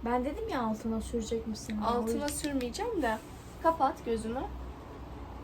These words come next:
Speaker 2: Şöyle hafif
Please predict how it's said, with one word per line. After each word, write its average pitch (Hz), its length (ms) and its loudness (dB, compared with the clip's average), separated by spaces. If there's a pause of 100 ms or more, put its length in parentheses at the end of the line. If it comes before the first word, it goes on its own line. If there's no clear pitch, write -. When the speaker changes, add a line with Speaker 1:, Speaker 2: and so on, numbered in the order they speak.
(1500)
Speaker 2:
Şöyle 262 260 6
hafif 269 380 2